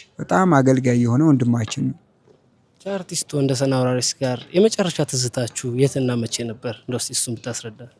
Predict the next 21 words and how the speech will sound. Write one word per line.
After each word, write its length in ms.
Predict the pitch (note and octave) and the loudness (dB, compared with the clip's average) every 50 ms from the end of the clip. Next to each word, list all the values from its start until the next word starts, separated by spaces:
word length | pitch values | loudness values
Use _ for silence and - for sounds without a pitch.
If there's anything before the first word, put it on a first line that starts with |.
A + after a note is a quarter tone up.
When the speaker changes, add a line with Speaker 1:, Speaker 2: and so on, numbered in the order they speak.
| _ _ F3+ | _ _ 2
Speaker 1:
አዎ፣ 120 | F#3+ F#3+ D#3+ | 4 6 8
በጣም 260 | D3+ E3+ - G#3+ G3+ | 8 8 10 10 10
የሚገርም 420 | G3+ A3+ A3+ F#3+ A3 A3 A3+ B3 C4 A#3+ F#3+ | 10 10 10 10 10 10 10 10 10 10 10
በዓለማዊ 500 | D3+ - F3+ F3 F3 F3+ G3 G3 G3 G#3 A3 | 10 10 10 10 10 12 12 12 12 12 12
አይደለም 420 | A3 F#3+ D#3+ E3 D3 B2+ A2+ G#2 G#2 - - _ _ _ _ - | 12 12 12 10 8 6 2 0 -2 -6 -12 _ _ _ _ 6
እኔና 260 | - D3+ D3 D3 D3 C#3 | 8 10 12 12 12 10
እሱ 140 | B2 A#2 - | 8 8 8
የተለያየ 480 | C#3 B2 - C3+ B2 A#2 A2 A2 G#2+ G#2+ A#2+ | 6 8 8 8 8 8 8 6 4 2 0
ነው፣ 120 | C#3 D3+ D3 _ _ | -4 -6 -10 _ _
በመንፈሳዊ 640 | - D#3 E3 E3 E3+ E3 - D#3 C3+ - D#3+ D3+ C3+ B2+ B2 - _ _ _ _ _ - | 10 12 12 12 12 10 8 4 4 6 8 10 10 8 8 4 _ _ _ _ _ 8
አገልግሎት 540 | C#3+ C#3 C#3+ C3+ B2+ C#3+ C#3+ C#3 A#2+ - | 10 10 10 10 10 10 10 8 8 6
ነው። 120 | C3+ D3 - - _ _ _ _ - - - - - - - - | 4 -2 -4 -6 _ _ _ _ -20 -18 -16 -16 -16 -16 0 4
በሲዳማ 460 | - C#3 - F#3 D#3 D#3+ D#3 D#3 D#3+ | 6 6 8 10 12 12 12 12 10
ሀገረ 240 | D#3 D#3 D3 D#3 D#3 C#3+ | 10 10 8 8 6 4
ስብከት፣ 440 | - - E3 D3 - - E3 D3+ - - | 2 0 -2 -2 0 0 0 0 0 0
እ፣ 540 | E3 D#3 D3+ D3 - - - G3+ F3+ D#3+ C#3+ C#3 C#3 C3+ C#3+ D3 C3 | 2 2 4 2 2 0 -4 -4 0 2 4 4 4 4 2 0 0
ሐዋሳ 360 | B2+ C#3 D3+ D3+ D3+ C3+ - D#3+ D#3 | 4 6 8 8 8 8 6 4 4
ላይ፣ 160 | D3+ D#3 D3+ D3+ D3 - E3 E3+ D#3 - - | 4 4 4 4 4 0 -2 -8 -12 -8 -4
እ፣ 140 | C#3+ C3+ C3+ C3+ C3 C#3 - - - - - - - - | 0 2 4 4 2 0 -2 -6 -12 -12 -14 -4 2 6
ሎዛ 280 | C#3 D3 C#3+ C3+ C3 D3 D3 D3 C#3+ | 10 10 10 10 8 6 4 4 4
እናንተ 360 | - C#3+ D3 D3+ D3 C#3+ - | 4 4 6 6 4 4 4